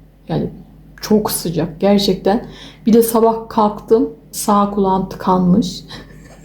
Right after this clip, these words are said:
<laughs> Bu bilgileri sizinle paylaşmak istedim. Ee, alışveriş yapmışlardı bizimkiler. Uzun zamandır video yüklemiyordum. Ee,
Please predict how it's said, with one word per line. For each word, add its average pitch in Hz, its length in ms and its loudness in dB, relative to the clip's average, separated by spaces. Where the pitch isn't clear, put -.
<laughs> 370 1700 2
Bu 240 240 6
bilgileri 214 520 6
sizinle 208 460 4
paylaşmak 196 600 2
istedim. 202 580 2
Ee, 208 140 4
alışveriş 220 720 2
yapmışlardı 208 1000 2
bizimkiler. 214 880 4
Uzun 220 220 6
zamandır 214 500 4
video 202 220 4
yüklemiyordum. 196 760 4
Ee, 185 600 2